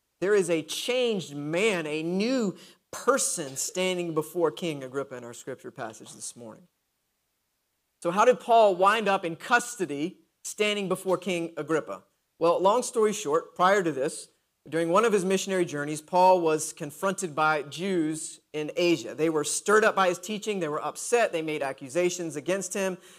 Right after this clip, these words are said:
that he was teaching against the Jewish people, that he was teaching against Jewish law, that he was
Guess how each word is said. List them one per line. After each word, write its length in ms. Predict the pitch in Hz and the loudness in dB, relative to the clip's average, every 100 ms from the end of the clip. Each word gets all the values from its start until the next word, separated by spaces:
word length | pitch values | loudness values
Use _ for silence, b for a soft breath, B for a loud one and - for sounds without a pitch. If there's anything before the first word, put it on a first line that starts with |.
| B | B
that 120 | 147 | -6
he 60 | 151 | -4
was 120 | 147 | -6
teaching 360 | - 233 220 214 | -4 -6 -2 -2
against 340 | 185 185 170 | 0 -2 -4
the 60 | 156 | -8
Jewish 280 | 156 147 - | -6 -6 -4
people, 320 | 277 277 240 | -2 2 2
that 120 | 175 | 2
he 60 | 139 | -4
was 160 | 135 | -10
teaching 400 | - 233 208 185 | -10 -8 -8 -8
against 300 | 151 151 147 | -6 -8 -10
Jewish 280 | - 127 120 | -14 -16 -4
law, 300 | 196 240 226 | 2 4 4
that 140 | 180 151 | 2 -4
he 60 | |
was 300 | 139 135 - | -8 -12 -20